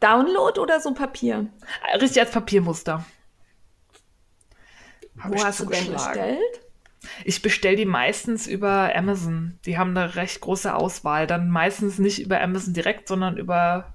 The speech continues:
Speaker 2: irgendwelche anderen Marketplace-Verkäufer. Aber das klappt da
Speaker 1: D E?
Speaker 2: immer ganz gut.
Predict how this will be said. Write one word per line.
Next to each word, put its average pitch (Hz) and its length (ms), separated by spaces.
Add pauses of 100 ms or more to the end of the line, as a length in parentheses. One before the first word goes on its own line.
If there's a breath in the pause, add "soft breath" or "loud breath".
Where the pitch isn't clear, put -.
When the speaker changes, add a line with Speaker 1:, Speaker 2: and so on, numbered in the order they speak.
Speaker 2:
irgendwelche 185 520
anderen 196 500
Marketplace-Verkäufer. 196 1120 (320 loud breath)
Aber 175 160
das 180 160
klappt 240 220
da 214 140
Speaker 1:
D - 40
E? - 40
Speaker 2:
immer - 120
ganz 175 280
gut. 175 400